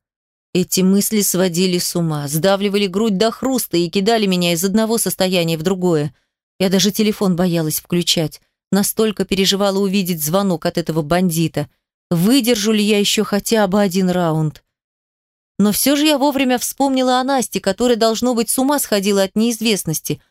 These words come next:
Так что пришлось плестись за зарядкой и включать гаджет.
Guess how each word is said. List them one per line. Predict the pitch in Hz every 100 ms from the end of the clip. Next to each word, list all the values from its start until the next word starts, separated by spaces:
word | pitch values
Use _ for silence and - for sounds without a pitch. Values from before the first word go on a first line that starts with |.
| _ _ _ _
Так | 226 262
что | - 320
пришлось | 311 233 - 247 285
плестись | - 226 214 - 262 214
за | 202
зарядкой | 196 190 233 269 262 247
и | -
включать | - 190 175 190 190
гаджет. | 160 175 143 143